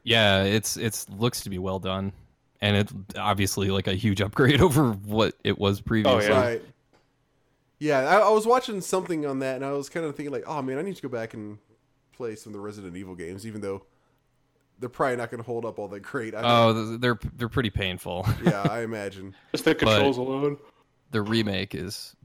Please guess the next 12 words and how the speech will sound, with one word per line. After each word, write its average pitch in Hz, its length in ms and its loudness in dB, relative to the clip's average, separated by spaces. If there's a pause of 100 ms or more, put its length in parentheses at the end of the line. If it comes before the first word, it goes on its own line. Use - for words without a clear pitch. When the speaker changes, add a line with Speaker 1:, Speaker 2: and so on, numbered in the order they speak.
Speaker 1:
pretty - 200 -6
slick. - 420 -12 (640)
Speaker 3:
Cool. 120 240 -8 (560)
I've 143 200 -2
been 160 400 2
playing 170 280 -2
a 151 40 -2
little 160 180 0
bit 151 200 -2
of 131 380 -2
Stellaris 151 640 -4
again, 190 420 -2